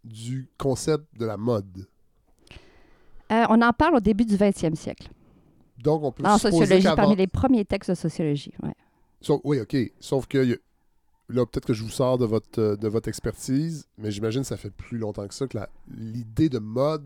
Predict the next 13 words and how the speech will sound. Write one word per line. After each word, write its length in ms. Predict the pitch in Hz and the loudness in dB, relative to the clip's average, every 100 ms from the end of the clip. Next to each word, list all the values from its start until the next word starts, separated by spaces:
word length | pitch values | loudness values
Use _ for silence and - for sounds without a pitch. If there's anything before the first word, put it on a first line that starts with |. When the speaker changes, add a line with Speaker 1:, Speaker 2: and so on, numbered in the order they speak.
| 117 | -4
Speaker 1:
de 80 | 113 | -2
Speaker 2:
Ah, 120 | 175 | -2
ben 120 | - 147 | -2 -2
oui, 120 | 175 | -2
c'est 140 | - | -4
ancien, 300 | 156 - 170 | -10 -8 -8
hein. 260 | 196 170 160 - _ _ _ _ - | -6 -6 -8 -12 _ _ _ _ -10
Speaker 1:
Mais 60 | 120 | -10
on, 100 | 113 - - | -10 -12 -10
on 80 | 120 | -8
peut-tu 240 | 127 - | -8 -4
estimer, 540 | 151 - - 156 180 180 | -4 -4 -4 0 2 2
euh, 680 | 160 151 147 147 139 143 | 2 0 0 -2 -4 -8